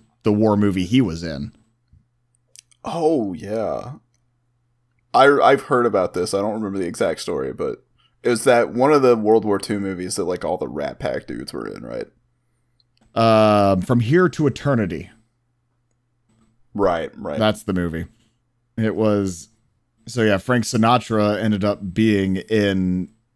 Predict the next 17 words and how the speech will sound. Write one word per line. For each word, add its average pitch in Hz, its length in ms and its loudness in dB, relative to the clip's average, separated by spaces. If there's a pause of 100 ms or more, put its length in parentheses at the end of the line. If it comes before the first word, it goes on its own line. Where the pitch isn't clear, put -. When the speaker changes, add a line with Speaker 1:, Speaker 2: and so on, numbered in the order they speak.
Speaker 1:
that 107 300 0
movie 92 360 0
because 92 760 -2 (440)
the, 104 100 -2 (100)
he 107 180 0
had 95 220 -2
ties 98 400 -2
to - 60 -10
the 90 100 -4
mob 95 340 2
who 101 140 -4
helped 98 300 -4
him 95 140 -6
get 90 120 -4
into 87 240 -8
the 78 100 -10
film. 87 420 -8